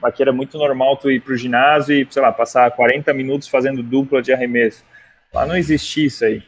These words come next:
só em hora extra, se quisesse fazer, né? Mas no treino não existia isso aí. Se era dupla de arremesso, eu lembro que o técnico botava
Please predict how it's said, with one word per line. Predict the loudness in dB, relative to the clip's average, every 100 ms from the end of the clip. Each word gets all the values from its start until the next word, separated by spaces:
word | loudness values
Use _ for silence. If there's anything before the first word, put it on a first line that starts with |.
| -20
só | -4 0
em | 0 2
hora | 6 6
extra, | 6 2 -4 -14
se | -8
quisesse | -2 -2 -2
fazer, | -4 -2 -2
né? | -4 -2
Mas | 0 -2 -2
no | -6
treino | -4 -4 -2 -2 -2 -4 -6 -20 -20 _ _ -4
não | 0
existia | 0 0 2
isso | 2 4
aí. | 2
Se | 4
era | 4 4
dupla | 4 4 4 4
de | 4
arremesso, | 4 2 4 4 4 0
eu | 2 2
lembro | 2 -2 -4
que |
o | 0
técnico | 0 0 -4
botava | 0 4 4 6 4 2